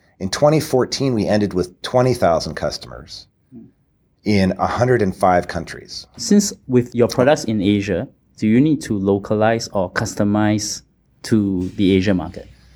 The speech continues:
Speaker 1: Yeah, we do. Let me just tell you
Speaker 2: Yeah.
Speaker 1: one more factoid. So at
Speaker 2: Mm.
Speaker 1: the end of last year, we had twenty thousand customers in a hundred and five countries.
Speaker 2: Mm.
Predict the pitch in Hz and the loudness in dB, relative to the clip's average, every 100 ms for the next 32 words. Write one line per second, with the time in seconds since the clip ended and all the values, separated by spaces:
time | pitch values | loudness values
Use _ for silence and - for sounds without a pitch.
0 | - - 117 139 127 117 117 135 120 151 | -20 -6 2 4 4 0 0 2 2 0
1 | 143 135 - 127 113 101 131 151 147 - | -2 -4 0 0 0 0 0 2 2 2
2 | 120 120 - 90 - 92 - 104 120 156 | 0 0 -2 -4 -4 -6 -4 -2 2 2
3 | 165 113 127 123 120 101 92 - 120 127 | 2 2 2 2 -2 0 -2 -2 -4 -2
4 | 120 117 107 98 104 - 107 85 80 80 | 0 0 0 -2 -4 -2 -6 -6 -6 -4
5 | 101 101 95 90 82 - 95 107 156 107 | -4 -4 -4 -2 -2 -4 -10 -8 -10 -10
6 | 110 | -12